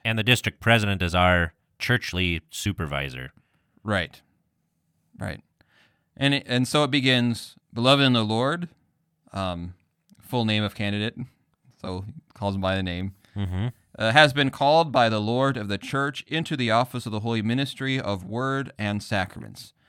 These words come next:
Speaker 2: Boy, that's a lot of words right there.
Speaker 1: Right.
Speaker 2: So when it says, "has been called by the Lord of the church into the office," um, what do we mean by that? Was he, was, uh, was, uh, the man called by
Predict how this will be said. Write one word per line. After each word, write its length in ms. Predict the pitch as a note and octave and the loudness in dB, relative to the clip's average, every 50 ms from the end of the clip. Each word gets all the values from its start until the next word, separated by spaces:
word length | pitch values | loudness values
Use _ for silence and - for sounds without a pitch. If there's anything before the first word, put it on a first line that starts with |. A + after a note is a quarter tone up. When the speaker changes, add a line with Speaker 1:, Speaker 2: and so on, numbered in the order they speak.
| _ _ - | _ _ -2
Speaker 2:
Boy, 100 | B2 C3 | 2 2
that's 160 | D3+ - - | 2 2 4
a 40 | E3+ | 6
lot 160 | E3 D#3+ C3 | 8 8 8
of 60 | A#2 | 6
words 320 | A2+ C#3+ D3+ A#2+ G2 F#2 | 2 2 2 0 0 -2
right 180 | F#2 F2 E2 - | -6 -8 -8 -8
there. 260 | - F2 D2+ C2+ E2 - _ _ _ - _ - | -10 -10 -10 -10 -14 -18 _ _ _ -20 _ -2
Speaker 1:
Right. 280 | E2 G2+ G#2+ F#2+ E2 - _ _ _ _ - _ _ _ _ | 2 4 4 4 4 -2 _ _ _ _ -20 _ _ _ _
Speaker 2:
So 360 | - - D3 C3+ A#2 A2 - _ | 0 2 4 4 4 0 -6 _
when 200 | _ - C3 C3 | _ -6 -2 -2
it 120 | C3 B2+ - | -2 -2 2
says, 400 | - C#3+ C#3 B2+ B2 A#2+ - - | 4 6 6 6 4 2 0 -4
"has 380 | - - C3+ C#3+ D3 D3 C3+ | 2 6 8 8 8 6 4
been 240 | - - B2+ A#2+ A#2 | 0 -2 0 0 -2
called 640 | - - - D#3 D#3 D#3 D#3 D#3 D#3+ D3+ C#3 - - | -2 0 4 6 6 6 6 6 4 0 -4 -8 -4
by 300 | - B2+ B2 C3 C#3+ D3 C3+ | 0 2 4 4 4 4 2
the 120 | C3 B2+ | 0 -2
Lord 540 | A#2+ A#2 A#2+ B2 B2+ A#2+ A2+ G#2+ G#2+ G#2+ - _ _ - | -2 -2 -2 0 0 0 0 -2 -4 -6 -8 _ _ -4
of 240 | B2 D#3 E3 D#3+ D#3 | -2 -2 -2 -2 -6
the 80 | F#3+ | -10
church 640 | F3+ - - - - F#2+ F#2 F#2+ F#2+ - - - - _ _ _ - | -10 -10 -10 -8 -6 -6 -6 -6 -10 -12 -18 -18 -20 _ _ _ -4
into 420 | C3+ C#3+ D3 C#3+ - - C3+ B2+ | -2 -2 -2 -4 -2 -2 0 0
the 220 | A2+ A#2 A2+ G#2+ - | 0 0 -2 -4 -4
office," 680 | - F2+ E2+ E2 - - E2 C2 - - - - - _ _ _ _ _ _ _ _ _ _ _ _ _ _ - | -6 -6 -6 -8 -8 -12 -14 -14 -14 -16 -18 -20 -20 _ _ _ _ _ _ _ _ _ _ _ _ _ _ -4
um, 200 | G#2+ A2+ A2 A2 | -2 0 2 4
what 120 | B2 F3 | 4 4
do 60 | G3 F#3 | 4 4
we 100 | E3 D3 | 4 4
mean 180 | C#3+ D#3 D3+ | 4 4 4
by 180 | C3 A2+ F2 C#2+ | 2 2 0 -4
that? 280 | D2+ - - - - - _ _ _ _ _ _ _ _ _ _ _ _ _ _ _ _ _ _ _ | -6 -12 -12 -14 -20 -20 _ _ _ _ _ _ _ _ _ _ _ _ _ _ _ _ _ _ _
Was 200 | - B2+ C#3+ C3+ | -2 0 2 4
he, 160 | C#3+ C3+ - - | 2 2 2 0
was, 240 | C3 C#3+ C3+ B2 | -2 -2 0 0
uh, 160 | C#3 B2+ A#2 A2 | 0 0 0 0
was, 300 | A#2 B2+ B2+ A#2 - A#2+ | 0 0 0 0 0 0
uh, 260 | A2 G#2+ G2+ G2+ G2+ | 0 0 0 0 -2
the 80 | G2+ | -2
man 300 | G#2+ A2 A2+ A2+ A2+ A2+ | 0 0 2 2 2 0
called 360 | A2 - - C3 C3 C3+ C3 A#2 | -2 0 2 2 2 2 2 0
by 440 | A#2 G#2 G2+ G2 F#2+ F#2 G2 G2+ | 0 2 2 2 0 -2 -6 -8